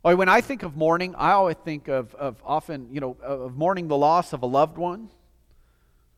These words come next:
But I think what Jesus really wants us to see is that we are mourning something else.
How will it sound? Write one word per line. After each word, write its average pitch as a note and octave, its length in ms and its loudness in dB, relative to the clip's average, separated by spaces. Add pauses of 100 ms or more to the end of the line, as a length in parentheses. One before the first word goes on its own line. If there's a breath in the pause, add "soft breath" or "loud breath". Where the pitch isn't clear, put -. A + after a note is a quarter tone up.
(300)
But F#3 80 2
I A3 80 4
think C#4 120 -2
what B3 140 -4
Jesus A#3 420 -4
really A3+ 200 6
wants G#3+ 320 2
us G3 100 -10
to F3 140 -8
see A3 300 -6
is E3+ 120 0
that E3+ 140 -4
we G3+ 140 0
are G3+ 60 4
mourning F#3 380 2
something E3 420 -4
else. G2+ 480 -8